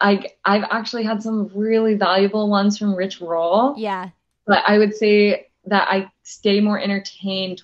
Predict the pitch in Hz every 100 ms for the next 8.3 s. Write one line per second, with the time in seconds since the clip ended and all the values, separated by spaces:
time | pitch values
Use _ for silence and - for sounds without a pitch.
0 | _ 185 175 - 180 165 190 180 175 165
1 | 170 - - - _ - 269 277 196 208
2 | 214 233 226 - _ _ _ 202 208 190
3 | 185 - 208 214 208 196 202 196 190 180
4 | 180 - 202 190 185 190 185 180 175 175
5 | 175 170 165 147 143 - 254 277 302 233
6 | 180 180 _ _ _ _ - 185 175 175
7 | 170 - 202 226 220 294 - 262 247 214
8 | 202 185